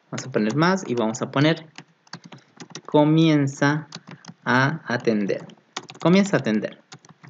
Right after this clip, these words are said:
Atender al cliente. Eso no está bien. Vamos a checar esto. Al cliente y vamos a poner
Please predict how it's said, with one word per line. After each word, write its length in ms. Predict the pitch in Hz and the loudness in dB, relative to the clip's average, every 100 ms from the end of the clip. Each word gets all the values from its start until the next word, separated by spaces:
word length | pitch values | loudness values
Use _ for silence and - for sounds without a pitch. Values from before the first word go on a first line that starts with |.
| - - - - - - _ _ _ _ _ _ - - | -20 -20 -18 -20 -20 -20 _ _ _ _ _ _ -20 -10
Atender 640 | - 143 151 165 180 175 - - | -4 -2 2 6 6 4 -4 0
al 380 | 135 139 147 - | 2 2 0 -8
cliente. 920 | - 127 123 151 151 127 127 135 156 - - _ _ _ - - _ _ _ _ _ _ _ - | -6 -2 0 2 2 2 0 0 -2 -10 -20 _ _ _ -14 -14 _ _ _ _ _ _ _ -20
Eso 180 | 143 120 | -14 -10
no 140 | 110 | -8
está 200 | - - | -8 -6
bien. 320 | 57 69 71 - _ _ _ _ _ _ - | -4 -4 -6 -8 _ _ _ _ _ _ -20
Vamos 180 | - | -16
a 40 | 135 | -14
checar 280 | - 110 117 | -8 -4 -4
esto. 400 | 135 - 165 156 - _ _ _ _ _ - - _ _ _ _ _ _ - | -4 -2 -4 -4 -14 _ _ _ _ _ -20 -20 _ _ _ _ _ _ -6
Al 140 | 139 | -4
cliente 440 | 185 180 165 151 | 2 4 4 4
y 40 | 143 | 2
vamos 240 | 113 113 | 2 -2
a 40 | 87 | -8
poner 320 | - 98 - | -10 -10 -8